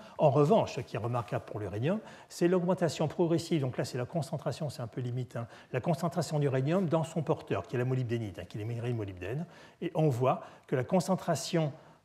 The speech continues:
en rhénium augmente avec le temps. Et elle s'augmente avec le temps, ça semble être, commencer à être à peu près co-, compris,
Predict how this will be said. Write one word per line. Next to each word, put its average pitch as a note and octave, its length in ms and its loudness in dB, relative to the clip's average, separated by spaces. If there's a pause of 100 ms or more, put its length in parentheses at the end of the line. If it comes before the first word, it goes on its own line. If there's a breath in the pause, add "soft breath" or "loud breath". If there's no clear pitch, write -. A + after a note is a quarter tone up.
(440)
en D3+ 200 2
rhénium C3 460 2
augmente D#3 560 4
avec C#3+ 260 0
le B2+ 100 -6
temps. - 160 -14 (600 loud breath)
Et C#3 100 2
elle D3+ 120 6
s'augmente D3+ 400 2
avec A#2+ 240 -2
le A#2 80 0
temps, E3+ 380 2
ça - 160 -8
semble D3 340 0
être, - 360 -6
commencer D3 580 4
à B2 60 4
être C3 300 -4
à C#3 120 0
peu C#3 120 -4
près B2+ 200 -4
co-, - 160 -14
compris, C3+ 520 -4